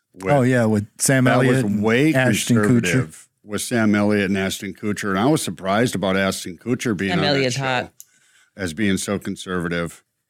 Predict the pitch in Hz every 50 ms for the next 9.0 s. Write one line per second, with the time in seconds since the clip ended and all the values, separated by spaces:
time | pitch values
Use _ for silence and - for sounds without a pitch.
0 | _ - 123 131 151 185 208 202 170 147 117 135 147 147 170 190 185 - - 165
1 | 139 127 113 113 123 147 160 147 123 92 87 104 101 85 - - 110 92 - -
2 | 101 92 92 87 87 87 92 95 107 98 95 104 113 113 92 95 113 107 95 92
3 | 98 98 95 92 87 82 82 104 104 101 95 92 - 90 82 - - 90 85 80
4 | 80 82 78 - 85 85 80 80 80 85 - _ _ _ _ _ _ _ _ -
5 | - _ _ - 269 - - 320 277 214 226 233 240 240 220 202 190 185 - 190
6 | 165 165 - 170 165 - - 185 208 226 247 247 247 233 214 208 208 - 190 175
7 | - 208 185 175 190 165 135 131 131 - - _ _ _ - 180 196 220 262 -
8 | 294 262 269 269 262 - 285 233 233 226 220 202 190 185 175 156 143 156 175 175